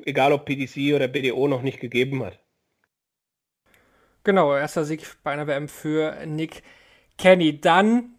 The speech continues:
Speaker 2: die Partie zwischen Jason Lowe und Dimitri Gorbunov. Ganz wichtig, nicht John Lowe, äh,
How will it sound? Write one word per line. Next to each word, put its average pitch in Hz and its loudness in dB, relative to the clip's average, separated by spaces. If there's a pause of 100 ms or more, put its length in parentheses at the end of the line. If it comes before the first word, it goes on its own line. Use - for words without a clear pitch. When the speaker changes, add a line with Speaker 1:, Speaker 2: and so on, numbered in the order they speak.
Speaker 2:
die 185 -10
Partie 185 -10
zwischen 160 -12
Jason 196 0
Lowe 185 -2
und 156 -12
Dimitri 185 -6
Gorbunov. 175 -6
Ganz 143 -8
wichtig, 165 -12
nicht 185 -6
John 170 0
Lowe, 185 2 (100)
äh, 147 -2